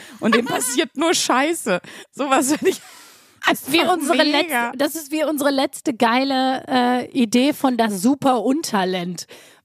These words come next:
Speaker 2: Wer die Folge
Speaker 1: Ja.
Speaker 2: vor zwei Folgen gehört hat, der, genau, da haben wir euch, glaub ich, auch bei Insta dann mal gefragt,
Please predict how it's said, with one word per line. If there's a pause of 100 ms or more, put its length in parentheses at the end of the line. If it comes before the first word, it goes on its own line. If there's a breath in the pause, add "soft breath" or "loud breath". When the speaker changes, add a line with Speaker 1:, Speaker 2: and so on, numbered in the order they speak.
Speaker 2:
Wer
die
Folge
Speaker 1:
Ja.
Speaker 2:
vor
zwei
Folgen
gehört
hat,
der,
genau,
da
haben
wir
euch,
glaub
ich,
auch
bei
Insta
dann
mal
gefragt,